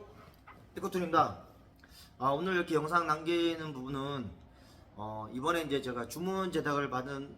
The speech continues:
부분이 있는데, 어, 만 트럭에 만, 저기, 하나는 출애라 차량, 아, 두 대 다 출애라 차량이네요. 근데 거기에 이제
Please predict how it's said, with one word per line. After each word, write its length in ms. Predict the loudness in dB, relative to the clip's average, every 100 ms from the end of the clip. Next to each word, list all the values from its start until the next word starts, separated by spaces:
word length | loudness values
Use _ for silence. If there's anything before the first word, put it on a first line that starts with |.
| -18
부분이 200 | -10 -6
있는데, 520 | -6 -4 -4 -4 -8 -18 -20 -20 -20 -20 -10
어, 240 | -8 -4
만 340 | 0 0 -2 -10
트럭에 800 | -2 2 2 2 2 0 -6 -16 -18
만, 400 | -6 -4 -4 -10 -14
저기, 340 | -14 -12 -12 -14 -20 -20 -6
하나는 600 | -2 0 0 -2 -6 -10 -16 -20 -20 -20
출애라 320 | -4 4 4 4
차량, 320 | 0 -4 -6 -12 -18
아, 160 | -6 -6
두 80 | 0
대 100 | 0
다 120 | 0
출애라 240 | 0 0
차량이네요. 420 | 0 -4 -6 -10 -12 -16 -18 -18 -20 -20 -14
근데 160 | -8 -4
거기에 280 | -2 -2
이제 300 | -2 -4 -6